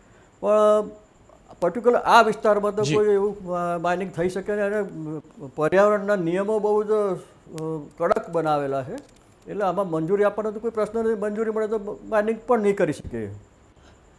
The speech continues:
Speaker 2: જાની સાહેબ, અમે આજે રિયાલિટી ચેક
Speaker 1: અને
Speaker 2: કર્યું.
Speaker 1: જે બનાવ બન્યો એ બહુ દુઃખદ છે અને એનું,
Speaker 2: જી.
Speaker 1: હા
Speaker 2: જા-,
Speaker 1: જી.
Speaker 2: જાની સાહેબ, અમે રિયાલિટી ચેક
Speaker 1: હા
Speaker 2: કર્યું.
Speaker 1: જી.
Speaker 2: ગાંધીનગર, એ તો આપણું પાટનગર છે ને સાહેબ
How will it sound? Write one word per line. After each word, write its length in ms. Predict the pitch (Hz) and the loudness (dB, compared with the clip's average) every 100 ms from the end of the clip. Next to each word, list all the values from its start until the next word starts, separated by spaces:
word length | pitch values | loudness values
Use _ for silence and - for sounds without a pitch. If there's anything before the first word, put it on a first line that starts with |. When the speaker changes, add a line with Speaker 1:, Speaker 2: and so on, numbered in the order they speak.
| _ - 120 | _ -16 0
Speaker 2:
જાની 280 | 143 180 214 | 4 4 4
સાહેબ, 280 | 214 226 214 - - | 6 6 4 -10 -2
અમે 180 | 156 180 | 2 4
આજે 220 | 170 185 | 4 2
રિયાલિટી 480 | 143 147 147 160 180 | 0 2 0 0 -6
ચેક 240 | - 131 | -4 -6
Speaker 1:
અને 100 | - | -4
Speaker 2:
કર્યું. 200 | 107 120 | -8 -8
Speaker 1:
જે 60 | 202 | -12
બનાવ 360 | 147 156 202 202 | -16 -20 -20 -20
બન્યો 180 | 214 214 | -20 -20
એ 20 | |
બહુ 100 | 202 220 | -20 -18
દુઃખદ 280 | 175 - 202 | -14 -6 -6
છે 180 | 202 190 | -4 -6
અને 160 | 185 | -4
એનું, 260 | 190 190 190 | -6 -6 -6
Speaker 2:
જી. 580 | 190 196 _ - _ - | -8 -10 _ -20 _ -2
Speaker 1:
હા 120 | 160 | 0
Speaker 2:
જા-, 100 | 165 | 0
Speaker 1:
જી. 180 | 123 127 | -2 0
Speaker 2:
જાની 220 | 165 196 | 2 2
સાહેબ, 220 | 190 208 | 2 2
અમે 160 | 196 196 | 2 2
રિયાલિટી 440 | 151 151 170 170 | 2 0 -2 -4
ચેક 340 | 165 131 113 131 | -8 -8 -6 -4
Speaker 1:
હા 60 | |
Speaker 2:
કર્યું. 140 | 151 107 | -4 -6
Speaker 1:
જી. 1080 | - _ - - _ _ _ _ _ - 127 | -18 _ -20 -20 _ _ _ _ _ -12 2
Speaker 2:
ગાંધીનગર, 680 | 131 151 202 202 151 131 - _ _ _ _ - | 4 6 6 6 4 0 -6 _ _ _ _ -6
એ 60 | |
તો 100 | 151 | 2
આપણું 260 | 185 196 180 | 4 2 4
પાટનગર 460 | 165 170 196 196 | 2 4 0 0
છે 140 | 185 220 | -2 -2
ને 100 | 220 | -4
સાહેબ 260 | - 113 | -4 -6